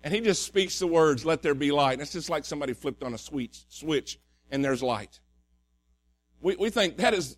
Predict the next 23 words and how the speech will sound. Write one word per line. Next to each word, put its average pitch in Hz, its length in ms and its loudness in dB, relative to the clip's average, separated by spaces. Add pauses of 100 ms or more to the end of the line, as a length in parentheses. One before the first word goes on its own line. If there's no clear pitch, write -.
that 254 100 -8
is 277 120 -4
so 214 120 6
powerful. 240 640 2 (1700)
But 143 160 -8
think 247 180 0
about 185 460 0
what 165 160 0
he 175 80 2
has 151 120 -2
done 151 220 0
in 139 80 -6
our 131 160 -4
life 131 420 -4
when 120 140 -8
we 131 160 -6
ask 135 240 -10
him 123 140 -12
to 110 60 -12
save 143 340 -8
us. - 380 -20 (1300)
He 190 80 -8
said, 180 300 0